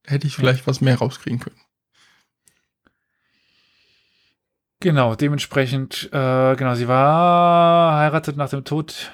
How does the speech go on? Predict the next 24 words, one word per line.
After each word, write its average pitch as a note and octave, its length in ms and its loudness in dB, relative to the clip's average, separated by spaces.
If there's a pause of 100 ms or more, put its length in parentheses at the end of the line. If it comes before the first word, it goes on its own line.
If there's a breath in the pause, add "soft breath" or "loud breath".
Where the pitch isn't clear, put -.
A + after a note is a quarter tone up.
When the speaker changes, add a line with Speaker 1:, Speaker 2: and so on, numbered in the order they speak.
(120)
Speaker 2:
den C3+ 180 -10
Wunsch, C#3 160 -10
äh, - 140 -10
entsprechend C#3+ 560 -2
den C3 120 -2
Cäsar C3+ 480 4
Nikephoros, C3 880 0
äh, C#3 120 -8 (280)
Bryennios. C3 760 0 (800 soft breath)
Aber B2 240 0
der B2 400 2
war, A#2+ 360 0
äh, B2 440 -2
selbst - 420 -4
nicht - 440 -8 (1120)
Speaker 1:
Ich B2+ 100 0
Speaker 2:
an C#3 40 4
Speaker 1:
wollte B2 100 4
Speaker 2:
der B2 100 4
Speaker 1:
grad B2+ 100 2
Speaker 2:
Macht. A2 80 6
Speaker 1:
sagen, D3+ 180 6
aber A#2+ 340 2 (600)
Cäsar? D#3 440 2